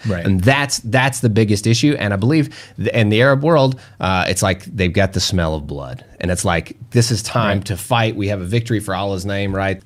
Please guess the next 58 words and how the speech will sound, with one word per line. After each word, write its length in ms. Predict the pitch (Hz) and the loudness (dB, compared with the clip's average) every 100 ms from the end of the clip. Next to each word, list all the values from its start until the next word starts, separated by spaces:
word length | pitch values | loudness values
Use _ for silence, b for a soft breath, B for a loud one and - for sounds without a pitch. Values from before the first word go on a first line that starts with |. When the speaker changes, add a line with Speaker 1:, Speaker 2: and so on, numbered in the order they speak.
| - | -2
Speaker 2:
Now 280 | 107 110 113 | 2 4 4
that, 180 | 104 - | 0 0
now 220 | 107 117 | 2 4
we 140 | 110 | 4
have 160 | 110 107 | 2 -2
to 80 | 98 | -4
very, 480 | 90 92 123 131 123 | -4 0 2 4 2
be, 100 | 110 | 0
be 500 | 113 120 120 - 107 | -4 -4 -4 0 0
very 300 | 104 139 117 | 4 4 4
watchful 360 | 101 98 - | 2 0 -2
and 60 | - | -2
careful, 360 | 98 92 117 B B B | -2 0 -2 B B B
security 300 | - - 110 | -20 -2 -2
forces 320 | 95 104 90 90 | 0 -4 -2 -2
around 180 | 95 | 0
the 60 | 92 | 2
world, 320 | 131 123 117 B B - | 4 4 2 B B -4
about 460 | 85 90 85 - - | 0 0 0 -4 -2
terrorist 260 | 113 117 | 2 2
attacks, 380 | 107 127 - - - - - | 0 -2 -2 -8 -20 -12 0
global. 340 | 104 95 - _ | 2 2 -6 _
This 140 | 90 90 | -4 -2
Speaker 1:
Right. 80 | 92 | -2
Speaker 2:
is, 120 | 87 | -2
this 180 | 92 - | -6 -6
is 80 | 92 | -4
getting 340 | 101 95 95 123 | -4 -4 -8 -8
potentially, 360 | 120 117 117 | 2 2 4
I 60 | 92 | 2
think 300 | 101 101 151 - - | 0 -2 -8 -14 -4
we, 160 | 92 | -2
we 160 | 92 92 | 0 0
will 140 | 95 | 0
begin 340 | 92 101 98 117 | 0 2 4 2
to 60 | |
see 180 | 113 165 | 2 0
this, 240 | 98 85 - | 0 -2 -2
and 320 | 87 90 - | -4 -4 -4
we 140 | 90 | -4
need 140 | 92 90 | -2 -2
to 80 | |
be 240 | 87 90 85 | -2 -2 -4
very 280 | 78 104 92 | -2 0 2
watchful. 360 | 95 101 95 123 | 0 -2 0 2
Speaker 1:
And 140 | 123 | 4
Israel 300 | 131 120 107 | 4 4 2
should 180 | - 95 | 0 2
be 100 | 95 | 2
very 200 | 90 90 | 2 2
worried 360 | 113 131 95 | 4 2 2
because 420 | 80 - 90 87 98 | -4 -2 -2 0 0
they're 280 | 151 170 | 2 2
Speaker 2:
Yeah. 80 | 165 | 2
Speaker 1:
a 40 | 117 | 4
whole 180 | 185 | 2
lot 200 | - 120 | 0 -4
closer 480 | - 170 151 - 87 | -4 0 0 0 -2